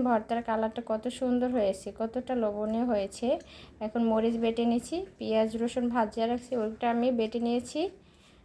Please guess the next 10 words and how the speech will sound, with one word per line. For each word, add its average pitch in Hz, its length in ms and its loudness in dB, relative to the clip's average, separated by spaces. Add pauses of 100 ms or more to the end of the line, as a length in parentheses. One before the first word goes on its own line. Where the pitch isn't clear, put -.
(200)
ওটা - 220 0
দিয়ে 233 200 4
এখন 233 200 -2
আমি 247 160 4
বাদাম 214 340 2
ভর্তাটা 254 380 0 (100)
করে 202 240 2
নিচ্ছি। 190 340 -4 (3500)
বাদাম 226 340 2
ভর্তাটাও 240 540 2